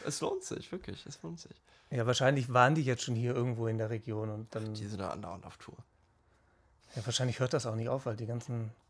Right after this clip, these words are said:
Speaker 2: aber da gehen auch nicht nur Kinder hin zu SpongeBob, oder?
Speaker 1: Nee, vor allem Leute so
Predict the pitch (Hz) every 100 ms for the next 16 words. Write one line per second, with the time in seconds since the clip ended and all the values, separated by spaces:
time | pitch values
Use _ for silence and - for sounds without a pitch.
0 | _ _ _ 143 131 127 143 135 135 120
1 | 120 165 180 113 107 110 - 101 - -
2 | 113 165 - 123 139 151 156 - - -
3 | 117 107 147 202 113 104 110 117 202 123
4 | 110 107 107 151 277